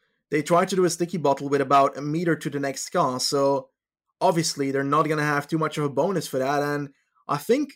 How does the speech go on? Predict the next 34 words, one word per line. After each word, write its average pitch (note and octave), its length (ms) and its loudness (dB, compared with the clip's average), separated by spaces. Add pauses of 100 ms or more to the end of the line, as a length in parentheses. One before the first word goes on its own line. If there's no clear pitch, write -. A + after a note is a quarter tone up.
(160)
Uttrup G3+ 280 -4
Ludwig E3+ 400 2 (400)
wanted F3 420 0
a E3+ 60 4
bit D3 180 0
more D3+ 180 2
of C#3+ 100 0
a C#3 40 -4
bonus, F#3 400 2
and D#3+ 320 0 (400)
she - 140 -4
actually A3+ 260 -2
got A3+ 240 4
angry D#3+ 540 0 (340)
sh-, - 160 -20
it E3+ 180 -2
looked A#3+ 220 4
like A#3 200 4
she A#3+ 120 2
was F3+ 180 6
pulling B3+ 300 2
the D3+ 80 0
car, D#3+ 340 4
which C#3+ 260 2
is D3 300 0 (580)
the D#3+ 120 4
opposite D#3+ 400 4
of C#3 120 2
what D#3 160 6
it's D3 220 2
supposed F3 360 2
to D3+ 60 2
look C3 200 0
like. A#2+ 340 -6